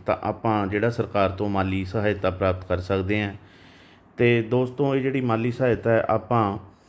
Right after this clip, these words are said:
ਜਿਹੜਾ ਪੰਜਾਬ ਸਰਕਾਰ ਦਾ ਮੰਡੀ ਬੋਰਡ ਹੈਗਾ ਹੈ,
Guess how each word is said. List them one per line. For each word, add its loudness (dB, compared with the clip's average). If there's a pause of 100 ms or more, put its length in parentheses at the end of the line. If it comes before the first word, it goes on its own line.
(400)
ਜਿਹੜਾ 2
ਪੰਜਾਬ 2
ਸਰਕਾਰ 2
ਦਾ 2 (460)
ਮੰਡੀ 2
ਬੋਰਡ 0
ਹੈਗਾ 2
ਹੈ, 2